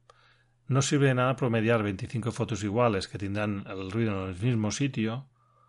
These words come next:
Es aleatorio si repetimos la foto, pues si cogemos la misma, el ruido estará situado en los mismos píxeles. Saldrá la misma foto,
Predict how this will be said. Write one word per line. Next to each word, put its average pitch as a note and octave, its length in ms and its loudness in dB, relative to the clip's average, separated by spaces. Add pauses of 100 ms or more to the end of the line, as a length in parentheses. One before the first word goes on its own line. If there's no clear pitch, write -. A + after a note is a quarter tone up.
(540)
Es A#2+ 180 2
aleatorio C3+ 440 6
si C#3 160 2
repetimos G#2+ 480 2
la F#2 80 -4
foto, C3+ 300 -2
pues G2+ 140 -6
si A2+ 100 -8
cogemos G#2 320 -4
la A2+ 80 2
misma, A#2 420 2 (120)
el G#2+ 140 -8
ruido G#2+ 200 0
estará A2 240 -4
situado G#2 260 -4
en G#2+ 60 -2
los G2 120 -4
mismos G2 380 -6
píxeles. G2 680 -8 (560)
Saldrá C3 360 4
la D3 80 8
misma B2+ 300 6
foto, F#2 480 -4